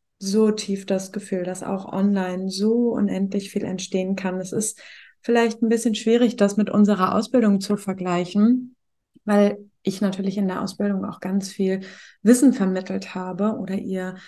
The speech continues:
miteinander geübt habt oder reingespürt habt oder, ne, selbst etwas gehalten habt und so weiter.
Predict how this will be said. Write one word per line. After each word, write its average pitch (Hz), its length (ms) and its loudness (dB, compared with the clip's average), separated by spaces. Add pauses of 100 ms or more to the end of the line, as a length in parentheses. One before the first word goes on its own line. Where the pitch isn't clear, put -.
(160)
miteinander 196 460 2
geübt 269 500 0
habt - 440 -12
oder 190 640 -6
reingespürt 208 720 2
habt 185 240 -10
oder, 185 340 -6
ne, 240 180 0
selbst - 460 -4 (420)
etwas 196 380 -2
gehalten 190 580 2
habt 185 240 -10
und 175 160 -10
so 185 80 -12
weiter. 190 400 0